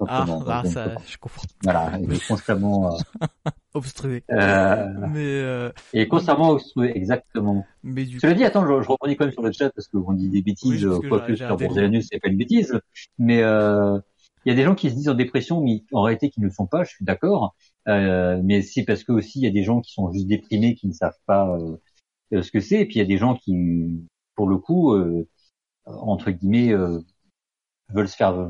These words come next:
Speaker 2: voir, je sais pas comment le dire, tu vois, veulent se faire remarquer. C'est pas, c'est pas,
Speaker 1: Oui.
Speaker 2: c'est pas vraiment le cas, mais, euh,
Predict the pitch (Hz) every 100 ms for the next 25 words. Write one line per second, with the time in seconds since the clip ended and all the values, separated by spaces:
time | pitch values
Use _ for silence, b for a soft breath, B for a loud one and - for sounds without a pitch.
0 | 87 90 107 120 - - 98 101 104 110
1 | 127 - 104 90 87 - 95 98 107 -
2 | 143 - 104 135 120 120 131 151 151 143
3 | 117 107 113 101 110 123 - 139 123 107
4 | 104